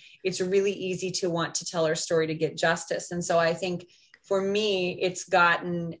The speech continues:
um, to the point where I want, um, kind of just affirming what you're saying. Um, I don't want my actual story to be, to constantly be this, "Oh, let's all get mad about how unjust this was." And it is unjust, and God does see that,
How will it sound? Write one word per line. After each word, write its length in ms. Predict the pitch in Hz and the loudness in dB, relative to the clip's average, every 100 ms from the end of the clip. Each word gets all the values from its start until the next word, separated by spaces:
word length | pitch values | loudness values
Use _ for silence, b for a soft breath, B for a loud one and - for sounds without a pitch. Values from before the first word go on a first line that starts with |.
| - | -2
um, 220 | 170 170 | -2 -2
to 140 | - | 0
the 100 | 175 | 2
point 340 | 170 185 175 170 | 2 0 -2 2
where 360 | 170 165 165 | 4 4 4
I 160 | - 165 | 4 4
want, 500 | 165 175 180 180 - - - _ | 4 2 2 0 -2 -8 -8 _
um, 300 | 175 165 165 | -4 -2 -2
kind 240 | 156 185 185 | -2 0 2
of 100 | 175 | 2
just 260 | 175 - | -2 -2
affirming 480 | 180 - 190 185 180 | -6 4 6 6 2
what 120 | 175 | 0
you're 120 | 170 | -2
saying. 580 | 170 - 202 180 170 170 B B B _ | -2 0 0 2 -2 -6 B B B _
Um, 440 | 185 175 170 165 - 202 | 0 2 2 -4 -4 2
I 60 | |
don't 140 | 208 220 | 4 6
want 220 | 226 208 | 4 4
my 120 | 196 | 2
actual 500 | 165 185 185 - 175 | 4 4 2 -2 -2
story 720 | 175 - - 208 208 185 180 180 | -2 0 6 10 10 8 4 0
to 60 | 180 | -6
be, 480 | 165 180 175 175 170 | -4 0 2 0 -2
to 140 | - | -4
constantly 680 | 175 - 180 175 - - 180 | -4 -2 -2 -2 -6 -4 -4
be 200 | 170 175 | -2 0
this, 240 | 165 156 - - | 2 0 -4 4
"Oh, 400 | 254 247 220 196 | 8 10 10 10
let's 260 | 202 208 - | 6 2 0
all 220 | 202 208 | 4 6
get 220 | 202 180 | 6 2
mad 320 | 196 185 190 | 4 6 8
about 240 | 185 175 175 | 6 2 0
how 280 | 185 170 - | 0 0 0
unjust 500 | 196 196 185 180 - | -2 4 4 4 2
this 180 | 180 - | 0 2
was." 200 | 170 160 | 2 4
And 120 | 247 | 6
it 120 | 269 | 8
is 200 | 359 427 | 10 8
unjust, 600 | 262 190 180 160 175 - | 8 4 2 -2 -2 0
and 120 | 226 | 2
God 240 | 233 233 233 | 6 8 8
does 280 | 254 320 - | 4 2 -4
see 160 | 202 | -10
that, 180 | 175 - | -8 -8